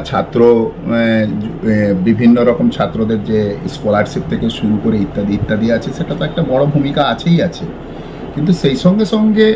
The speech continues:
যে মুসলিমদের যে অবস্থান ছিল, যে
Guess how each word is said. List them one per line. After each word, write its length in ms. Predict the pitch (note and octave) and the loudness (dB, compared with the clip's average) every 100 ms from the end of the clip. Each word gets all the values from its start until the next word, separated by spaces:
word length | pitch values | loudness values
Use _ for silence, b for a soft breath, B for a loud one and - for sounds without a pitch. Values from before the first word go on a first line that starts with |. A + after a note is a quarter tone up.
| - - - - - - - - C#3+ D3 | 0 -12 -14 -14 -14 -14 -14 -8 -2 4
যে 120 | F#3+ F#3+ - | 6 4 2
মুসলিমদের 880 | D3 C#3+ D3 E3 F3+ F#3 E3 F3 F#3 E3+ - - - - - - - A2+ | 0 2 4 6 6 6 4 4 4 2 -4 -12 -18 -18 -18 -16 -6 2
যে 80 | B2+ A2+ | 4 4
অবস্থান 440 | A#2+ - - D3+ D3 - | 2 -2 0 2 2 -2
ছিল, 280 | - G2 F2 D2 - - - - - - - - - - G2 | -2 0 0 -2 -8 -14 -16 -16 -16 -14 -14 -14 -14 -8 -2
যে 80 | G#2+ | -2